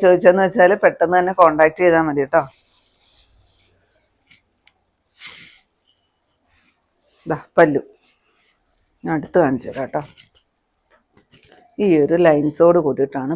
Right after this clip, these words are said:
പല്ലു വരിക. ബ്ലൗസ് പീസ് ഇങ്ങനെ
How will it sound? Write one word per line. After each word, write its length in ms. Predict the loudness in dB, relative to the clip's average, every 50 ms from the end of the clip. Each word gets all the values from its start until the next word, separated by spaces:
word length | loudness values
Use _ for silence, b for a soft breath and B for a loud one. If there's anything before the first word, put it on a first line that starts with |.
| -2 -2
പല്ലു 240 | -2 -2 -2 -8 -14 -14
വരിക. 180 | -14 -14 -16 -16 -18 _ _ _ _ _ _ _ _ _ _ _ _ _ _ _ _ -20 _ _ _ _ _ _ _ _ _ _ _ _ _ _ _ _ -20 _ -20 -20 -20 -20 -20 -18 -2 4
ബ്ലൗസ് 260 | 6 6 6 6 4 2
പീസ് 200 | 2 2 2 2 -2
ഇങ്ങനെ 260 | 0 0 0 -2 -2